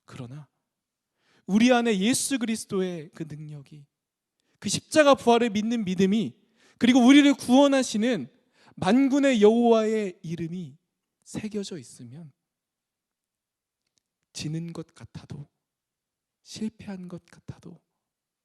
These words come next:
우리는 승리하게 되고 이기게 되는 거예요.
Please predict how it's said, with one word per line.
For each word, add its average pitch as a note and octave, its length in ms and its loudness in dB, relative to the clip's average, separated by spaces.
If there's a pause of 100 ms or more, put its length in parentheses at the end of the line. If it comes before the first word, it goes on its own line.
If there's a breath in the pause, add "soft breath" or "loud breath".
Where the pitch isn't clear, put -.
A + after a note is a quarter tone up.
(640)
우리는 C#3+ 320 -12
승리하게 G#3 640 -10
되고 - 340 -20 (480)
이기게 D#3 360 -18
되는 C3 280 -20
거예요. - 280 -20